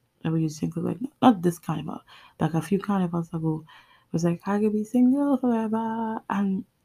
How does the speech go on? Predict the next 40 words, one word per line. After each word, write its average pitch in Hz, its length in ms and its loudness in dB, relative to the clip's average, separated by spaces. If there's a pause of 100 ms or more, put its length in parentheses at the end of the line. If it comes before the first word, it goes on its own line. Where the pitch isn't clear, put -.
(240)
in, 247 140 12
like, 247 160 10
looking 233 340 4
at 262 140 2
that 190 200 -2
song, 165 580 -2
I - 480 -18
wish - 80 0
I 247 60 6
could 247 100 6
look 202 120 4
up 180 40 -6
the 180 80 2
lyrics, 165 320 2
but 156 160 -2
I 151 40 -4
think 185 200 -2
I'll, 185 260 -4 (460)
I'll 160 140 -4
be 151 100 -2
charged 160 600 -4
for - 80 -8
that. 151 260 -2 (300)
Um, 147 440 -2
I, - 120 -10 (400)
I - 40 -10
can't, - 360 -4
I'm 165 100 -2
poor, 170 400 -2
so, - 220 -10
like, 165 640 -8 (1300)
I'm 180 160 6
not 175 200 6
doing 165 280 6
that. 170 460 2
But 170 400 0 (1600)
I've 214 240 8
been 208 200 4
single 151 400 0
for 156 640 -4